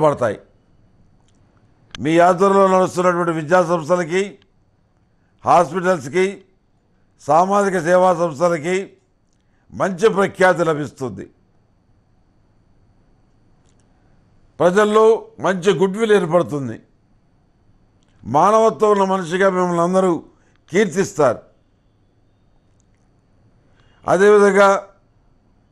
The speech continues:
మనం పోయేటప్పుడు కట్టుకుపోయేది ఏమీ లేదు. ఉన్నటువంటి నాలుగు రోజులు అందరికీ మంచి చేద్దాం అనే మీ ఆలోచన ఆధ్యాత్మిక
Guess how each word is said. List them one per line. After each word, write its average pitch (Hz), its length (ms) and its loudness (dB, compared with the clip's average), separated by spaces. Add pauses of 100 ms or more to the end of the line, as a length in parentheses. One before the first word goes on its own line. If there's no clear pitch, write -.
(500)
మనం 165 340 0
పోయేటప్పుడు 196 500 2
కట్టుకుపోయేది 180 540 0
ఏమీ 180 220 -2
లేదు. 165 220 -2 (1700)
ఉన్నటువంటి 202 580 0
నాలుగు 185 260 2
రోజులు 196 300 2 (1600)
అందరికీ 196 440 0 (140)
మంచి 175 320 0
చేద్దాం 180 380 2 (1800)
అనే 180 220 -2 (140)
మీ 180 100 0 (180)
ఆలోచన 190 400 2 (1800)
ఆధ్యాత్మిక 185 760 2